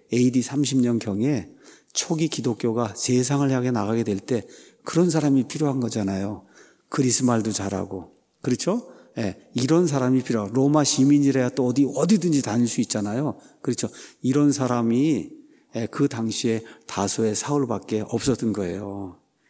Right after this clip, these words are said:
이것이 그의 선교의 원동력이 된 겁니다. 오늘의 교훈 잠깐 말씀드리겠습니다.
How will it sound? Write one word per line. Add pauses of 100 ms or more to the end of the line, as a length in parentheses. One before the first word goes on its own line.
(180)
이것이
그의
선교의 (200)
원동력이
된
겁니다. (480)
오늘의
교훈
잠깐
말씀드리겠습니다.